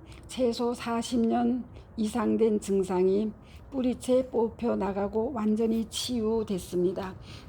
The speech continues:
이 문제를 해결하기 위해 그동안 일본의 서식 건강법, 미국의 폴시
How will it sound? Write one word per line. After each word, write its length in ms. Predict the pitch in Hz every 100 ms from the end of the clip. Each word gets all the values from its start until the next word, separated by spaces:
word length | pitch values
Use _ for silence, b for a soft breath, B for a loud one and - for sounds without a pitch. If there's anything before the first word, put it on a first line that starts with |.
| -
이 180 | 240 254
문제를 480 | 240 220 226 226
해결하기 580 | 233 220 240 208 190 196
위해 160 | 180 185
그동안 520 | 208 214 196 202 214 B B B
일본의 800 | 240 220 233 226 233 220 240 262 - B B B B -
서식 680 | - 240 240 233 247 - -
건강법, 840 | 208 202 208 196 202 180 185 190 -
미국의 720 | 208 214 214 220 226 233 247 B B B
폴시 800 | - 285 254 240 - 240 240 240